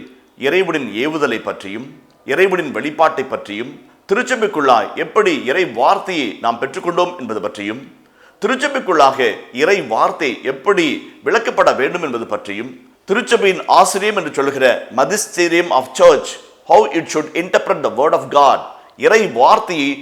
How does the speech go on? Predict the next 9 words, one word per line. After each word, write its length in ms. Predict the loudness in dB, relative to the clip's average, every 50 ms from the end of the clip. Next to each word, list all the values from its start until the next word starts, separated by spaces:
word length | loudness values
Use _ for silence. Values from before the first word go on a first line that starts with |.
| -12 -10
திருச்சபையின் 600 | -6 -4 -4 -4 0 0 0 2 2 -2 -2 -4 -4 -4 0 2
ஆசிரியம் 440 | 2 2 0 0 -2 -2 -2 -4 -4 -6 -6 -4
எப்படி 340 | -2 -2 0 0 0 0 0
விளக்கிச் 420 | -2 -2 -4 -4 -4 -8 -4 0 0
சொல்ல 140 | 0 0
வேண்டும் 400 | 0 -2 -2 -4 -2 -4 -6 -6 -8 -16 -18 -12
என்பது 260 | -10 -8 -6 -6 -6 -6
பற்றியும், 400 | -8 -8 -8 -8 -8 -8 -10 -12 -20 -20 -20 -20 -20 _ _ -4
திருச்சபை 480 | -2 -2 -2 0 2 2 4 4 2